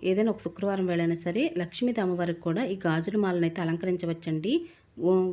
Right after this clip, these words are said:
ఉట్టిగానే గాజులు అనేవి రెండు రకాల గాజులు తీసుకొని మాలగా చేసి దండగా కూర్చి అమ్మవారికి అలంకరించవచ్చు. అయితే ఈ గాజుల దండ కూడా చూడడానికి నిండుగా ఉంది కదూ. మీకు కూడా ఈ గాజుల దండ నచ్చిందా? నచ్చినట్లయితే కింద కామెంట్ సెక్షన్లో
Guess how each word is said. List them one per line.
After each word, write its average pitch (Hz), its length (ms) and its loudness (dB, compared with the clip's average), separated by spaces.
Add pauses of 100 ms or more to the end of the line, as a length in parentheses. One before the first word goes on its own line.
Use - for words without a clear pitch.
ఉట్టిగానే 208 380 4 (100)
గాజులు 170 320 0
అనేవి 170 220 4 (100)
రెండు 175 220 2
రకాల 190 220 -2 (100)
గాజులు 175 340 -2
తీసుకొని 170 360 -2 (120)
మాలగా 175 360 0
చేసి 170 240 0 (120)
దండగా 175 360 2
కూర్చి 170 320 -2 (440)
అమ్మవారికి 185 400 0
అలంకరించవచ్చు. 170 840 0 (520)
అయితే 233 240 2 (320)
ఈ - 20 6 (140)
గాజుల 185 380 2
దండ 180 160 4 (120)
కూడా 165 140 0 (100)
చూడడానికి 185 540 0
నిండుగా 175 420 4
ఉంది 170 220 2
కదూ. 170 180 0 (260)
మీకు 208 220 4
కూడా 233 220 2
ఈ - 100 -2
గాజుల 170 320 2
దండ 190 140 4 (100)
నచ్చిందా? 185 360 0 (100)
నచ్చినట్లయితే 180 680 -2
కింద 175 240 2
కామెంట్ 170 260 2
సెక్షన్లో 185 340 0